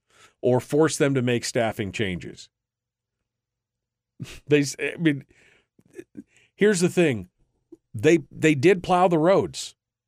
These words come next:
Those plows were going twenty-four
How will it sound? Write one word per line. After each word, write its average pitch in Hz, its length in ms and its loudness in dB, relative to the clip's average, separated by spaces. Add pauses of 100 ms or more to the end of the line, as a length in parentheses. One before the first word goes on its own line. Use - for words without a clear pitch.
(220)
Those 170 420 6
plows 165 540 2
were 147 160 0
going 135 640 0
twenty-four 139 1700 -2